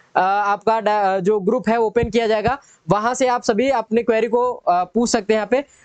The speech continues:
अब group को आप सभी को कैसे ज्वाइन करना है, ये जो WhatsApp number यहाँ पे शो किया जा रहा है, आप इस पे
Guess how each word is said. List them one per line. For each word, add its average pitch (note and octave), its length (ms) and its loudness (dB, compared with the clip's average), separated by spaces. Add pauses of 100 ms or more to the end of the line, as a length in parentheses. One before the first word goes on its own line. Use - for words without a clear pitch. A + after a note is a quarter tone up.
अब F#3 160 0
group B3+ 200 0
को C4+ 60 2
आप B3+ 200 0
सभी B3+ 200 -2
को C4 120 0
कैसे A#3 280 0
ज्वाइन A#3+ 240 0
करना A#3+ 260 0
है, C#4 160 -2 (320)
ये A#3+ 180 2
जो C#4 140 0
WhatsApp C4 300 -2
number B3+ 260 0
यहाँ A#3+ 140 0
पे A#3+ 120 -2
शो B3 160 0
किया B3 220 0
जा A#3+ 140 2
रहा A3+ 120 0
है, B3+ 60 -2
आप G#3 280 0
इस A#3 100 -2
पे B3+ 380 0